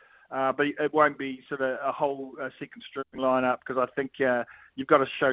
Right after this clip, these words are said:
Scotland some, some respect. They went very, very close to beating, um, Australia first up, and, you know, they are a team that can upset the big heavyweights of the game on their day. They're a developing team, certainly improving team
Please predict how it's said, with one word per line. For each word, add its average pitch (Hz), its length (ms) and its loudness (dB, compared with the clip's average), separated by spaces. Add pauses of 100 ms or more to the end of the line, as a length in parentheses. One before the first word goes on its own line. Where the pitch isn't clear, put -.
Scotland 131 420 -2
some, 127 280 -4 (100)
some 131 140 0
respect. 160 520 -2
They 127 200 0
went 131 240 -4
very, 151 180 4
very 131 220 0
close 127 320 -2
to - 160 -20
beating, 127 420 -4
um, 120 380 -6 (320)
Australia 131 500 4 (100)
first 135 280 2
up, 131 240 4
and, 120 240 -2
you 131 100 -4
know, 127 180 0 (440)
they 135 180 6
are 131 240 4
a 127 60 -4
team 135 300 -8
that 131 140 -10
can 139 280 -8
upset - 400 -8
the - 100 -20
big 131 140 -4 (260)
heavyweights 131 460 -4
of 117 60 -14
the 117 60 -10
game 123 300 0
on 120 160 -2
their 120 160 -4
day. 123 300 2
They're 117 320 -2
a 113 300 -4
developing 120 580 -6
team, 120 280 -4
certainly 120 460 -2 (240)
improving 117 540 4
team 120 360 2